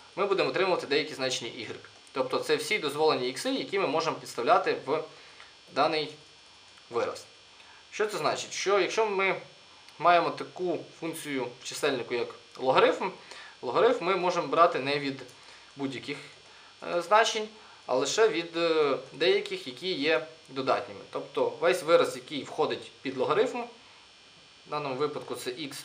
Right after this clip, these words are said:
плюс один на х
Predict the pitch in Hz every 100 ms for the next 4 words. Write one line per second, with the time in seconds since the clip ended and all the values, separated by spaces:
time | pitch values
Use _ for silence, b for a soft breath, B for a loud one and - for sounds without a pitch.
0 | - 139 131 - - - - - - -
1 | - - - - - - 131 139 135 -
2 | - - - - - - - 135 123 135